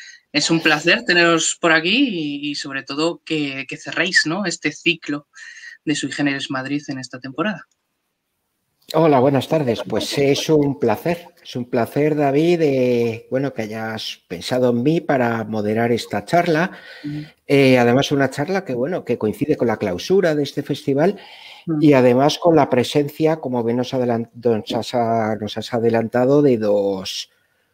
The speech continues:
Speaker 2: bueno, de dos personajes muy interesantes. Por un lado, bueno, que estas son presentaciones casi obligatorias, pero bueno, intentaré ser breve. Por un lado tenemos a Ramiro Sánchez, eh, nacido en mil novecientos setenta y ocho, uruguayo.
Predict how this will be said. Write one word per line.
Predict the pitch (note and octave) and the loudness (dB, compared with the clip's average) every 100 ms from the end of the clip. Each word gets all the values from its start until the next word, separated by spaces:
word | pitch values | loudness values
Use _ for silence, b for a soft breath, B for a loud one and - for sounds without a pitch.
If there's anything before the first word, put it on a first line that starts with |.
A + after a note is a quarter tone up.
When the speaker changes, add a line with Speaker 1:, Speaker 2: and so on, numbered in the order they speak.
| _ | _
Speaker 2:
bueno, | _ C3 | _ -12
de | - - | -12 -14
dos | G2 - | -14 -8
personajes | A#2 - G#2+ A2 C#3 - | -8 -4 -6 -2 -4 -2
muy | A2 C3 | 0 0
interesantes. | C3+ C#3 A2 G2 B2+ C#3+ D3+ F#2 - - | 2 2 2 0 0 0 -2 -8 -10 -10
Por | G2 | -8
un | G2+ A2 | -6 -2
lado, | A#2+ B2+ B2+ | 2 2 4
bueno, | C3 A#2+ - | 2 2 -4
que | - | -14
estas | - A2 | -12 -10
son | - - - A#2 | -8 -10 -4 -2
presentaciones | - A#2+ B2 B2 B2 C#3 C3+ B2+ | -2 -2 -2 -2 0 0 -2 -2
casi | C3 C#3 | -6 -2
obligatorias, | B2+ B2+ A#2+ D3 D3 C#3+ C#3+ - - - _ _ E2+ D2+ D#2+ D2+ _ | 0 0 0 2 2 2 -2 -8 -16 -20 _ _ -20 -20 -20 _ _
pero | B2 A#2+ | -2 2
bueno, | D3 | 2
intentaré | B2 A#2+ A2+ A#2+ | 2 0 0 -2
ser | - B2 | 0 -2
breve. | B2+ C#3+ C#3+ | 0 0 0
Por | C3+ B2 | -2 -2
un | |
lado | B2+ C#3 | 0 0
tenemos | C3 B2+ B2+ - | 0 0 0 0
a | A#2 A#2 | 0 0
Ramiro | A2+ A#2 A#2+ | -2 -4 -4
Sánchez, | A#2 B2 A#2 F#3 F3+ - B B B B B B _ | -4 -6 -2 0 -2 -4 B B B B B B _
eh, | B2+ B2 | 4 6
nacido | A#2 A#2 C#3+ | 4 4 4
en | B2+ | 4
mil | A#2+ | 4
novecientos | A2 - A2+ G#2+ | 2 -2 -6 -8
setenta | - A2+ A2 B2+ | -6 -6 -2 0
y | F3+ | 0
ocho, | F3 - E3+ D3+ - | -2 -4 -6 -6 -8
uruguayo. | G2+ G2+ C3+ E3 D#3 | -8 -4 2 2 0